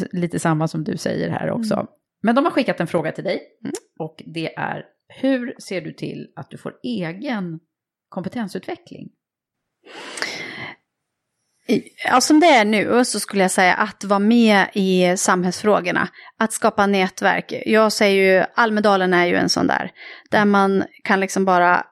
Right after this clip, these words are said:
Speaker 2: gå på där man känner att det här är viktiga frågor. Vad, vad kan jag liksom ta med mig och applicera i min vardag?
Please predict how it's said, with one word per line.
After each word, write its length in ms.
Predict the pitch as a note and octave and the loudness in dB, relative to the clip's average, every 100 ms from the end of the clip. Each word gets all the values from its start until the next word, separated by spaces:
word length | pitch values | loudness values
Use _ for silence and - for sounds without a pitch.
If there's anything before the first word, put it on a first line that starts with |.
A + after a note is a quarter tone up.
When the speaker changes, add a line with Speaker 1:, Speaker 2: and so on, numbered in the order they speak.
| - | -8
Speaker 2:
gå 300 | A3 A3 G3+ | 0 2 2
på 360 | - G3 F#3 G3 | 2 2 4 2
där 220 | G3 F#3+ | 2 2
man 140 | F#3 | 0
känner 360 | - F#3 F3+ F3 | 2 2 2 2
att 120 | F3 | 0
det 60 | G3+ | 0
här 320 | A3+ G3+ F3+ | 2 2 2
är 80 | F3 | 0
viktiga 440 | F3+ - - E3 | -4 -6 -4 -4
frågor. 520 | - G3 F3+ F#3 F3+ | 0 2 2 2 0
Vad, 380 | G3 G3 F3+ F3 - _ - G#3 - | 2 2 4 2 -2 _ -10 -10 -6
vad 340 | G#3+ A#3 G#3+ - | 0 2 2 2
kan 100 | F#3+ | 2
jag 180 | F3+ F3 | 4 2
liksom 500 | F3 - E3+ E3+ E3+ - - - _ | 0 0 2 2 -2 -8 -20 -20 _
ta 140 | - A#3 | 2 4
med 400 | C4 B3+ A3 F#3 | 6 6 4 4
mig 340 | E3+ F3 G3+ | 2 2 4
och 100 | F#3 | 2
applicera 720 | F3 F#3+ - F#3+ F3+ F3+ F3+ | 0 -2 0 2 4 4 4
i 60 | A3 | 6
min 280 | A#3 F#3+ | 6 4
vardag? 460 | E3+ - F#3 - | 4 2 2 0